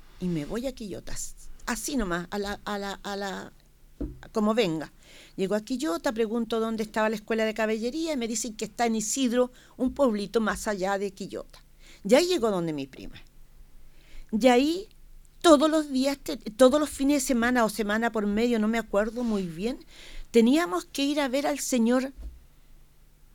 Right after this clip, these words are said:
asesino Pinochet, porque todas las mujeres de los militares tenían que estar ahí en el,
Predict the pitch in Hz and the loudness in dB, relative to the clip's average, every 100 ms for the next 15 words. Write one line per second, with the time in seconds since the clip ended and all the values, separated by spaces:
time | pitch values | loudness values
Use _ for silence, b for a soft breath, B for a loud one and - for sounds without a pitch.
0 | - - - 185 190 208 - 254 254 254 | -20 -20 -12 -8 -4 -4 -2 0 0 -2
1 | 220 214 - - - _ - - - - | -2 -2 -4 -8 -18 _ -20 -20 -20 -20
2 | - 220 208 220 - - 440 370 330 254 | -10 -6 -4 -6 -10 4 6 8 6 4
3 | 247 - 247 254 240 233 220 220 294 311 | 2 0 2 2 2 2 0 0 -2 -4
4 | 262 226 277 254 220 233 226 214 208 202 | 0 0 0 -2 -4 -4 -4 -4 -4 -6
5 | 190 | -8